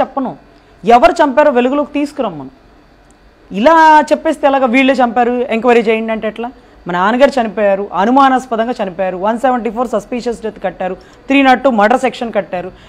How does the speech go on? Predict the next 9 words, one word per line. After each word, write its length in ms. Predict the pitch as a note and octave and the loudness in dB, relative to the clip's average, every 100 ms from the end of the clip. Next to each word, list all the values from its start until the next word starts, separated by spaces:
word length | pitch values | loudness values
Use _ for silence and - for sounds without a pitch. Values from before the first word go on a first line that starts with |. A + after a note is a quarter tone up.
| - | -2
ఈ 80 | C#4+ | 0
మర్డర్ 400 | C4+ A3+ A#3 B3+ | 4 4 4 2
చేసినోడు 360 | B3+ A3+ A#3+ G#3 | 0 -2 0 2
ఎవరు? 260 | D3+ D#3 - - - - - - - - - - - - | 2 -2 -10 -20 -20 -20 -20 -20 -20 -20 -20 -20 -16 -4
అంటే 160 | C4+ D#4 | -2 0
ప్రసాద్ 420 | C#4+ B3+ D4+ D4+ | 2 4 6 6
అని 120 | D4+ | 4
పేరు 240 | C#4 C4 B3 | 4 4 6
రాశారు, 460 | G#3+ G3+ F3 G3+ | 4 0 -8 -8